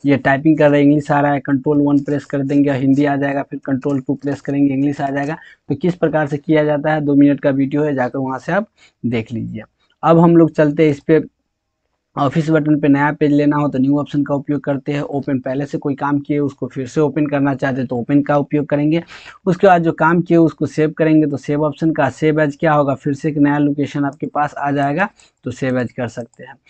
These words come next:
उसके बाद है प्रिंट, देखिए प्रिंट ऑप्शन में आइएगा, प्रिंट कीजिएगा और प्रिंट करने के बाद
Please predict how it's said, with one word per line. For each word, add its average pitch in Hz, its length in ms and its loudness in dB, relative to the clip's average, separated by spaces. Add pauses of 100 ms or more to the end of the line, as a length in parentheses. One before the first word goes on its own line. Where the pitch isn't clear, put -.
(200)
उसके 160 300 0
बाद 160 280 4
है 151 80 2
प्रिंट, 147 380 4
देखिए 151 260 0
प्रिंट 156 320 2
ऑप्शन 151 300 -2
में 151 80 -2
आइएगा, 151 280 -2
प्रिंट 147 360 -4
कीजिएगा 160 400 -2
और 135 160 -2
प्रिंट 147 340 -2
करने 143 340 0
के 143 80 -2
बाद 151 240 -2